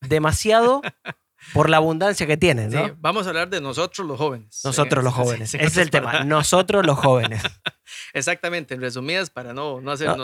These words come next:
Speaker 2: nosotros los jóvenes.
Speaker 1: de hecho, en el anterior, en el anterior podcast yo dije que una, una chica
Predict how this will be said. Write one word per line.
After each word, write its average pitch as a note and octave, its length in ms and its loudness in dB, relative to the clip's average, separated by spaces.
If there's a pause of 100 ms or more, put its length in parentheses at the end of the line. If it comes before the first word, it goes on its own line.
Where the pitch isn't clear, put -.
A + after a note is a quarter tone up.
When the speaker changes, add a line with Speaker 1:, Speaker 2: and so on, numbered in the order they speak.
(140)
Speaker 2:
nosotros F#3+ 340 0
los C3+ 100 -6
jóvenes. C#3 220 -4
Speaker 1:
de D#3+ 100 6
hecho, A3+ 180 2
en F#3+ 100 2
el D3 120 0
anterior, D3 680 2
en C3+ 120 -2
el C3+ 100 2
anterior C#3+ 360 2
podcast F#3 420 0
yo D3 100 2
dije D#3+ 300 -2
que A#2+ 180 -4
una, C3+ 380 -4
una C3+ 240 -4
chica E3 420 -6